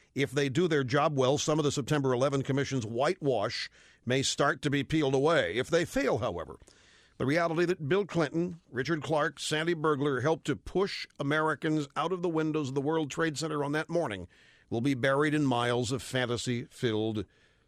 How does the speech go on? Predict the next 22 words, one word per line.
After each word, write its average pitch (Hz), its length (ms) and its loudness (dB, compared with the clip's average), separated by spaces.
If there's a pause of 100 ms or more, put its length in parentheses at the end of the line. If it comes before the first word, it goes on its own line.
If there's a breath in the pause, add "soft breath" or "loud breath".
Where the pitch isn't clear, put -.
(260 soft breath)
celluloid." 85 560 -4 (1500 soft breath)
So, 104 340 -4
uh, 107 200 -2 (600)
uh, 107 260 -4 (220)
if - 260 -2
the 160 180 -2
plot 175 360 -2
thickens 131 540 -4
here, 127 340 -2
the 151 200 0
event 170 400 -2
happened. 135 540 -4
Shire 151 440 2
has 135 220 -2
written 151 260 -2
of 135 160 -2
it 120 120 -8 (560)
and, 117 420 -4
uh, 127 80 -4 (100)
uh, 117 160 -4
three 165 180 -2
times 135 560 -4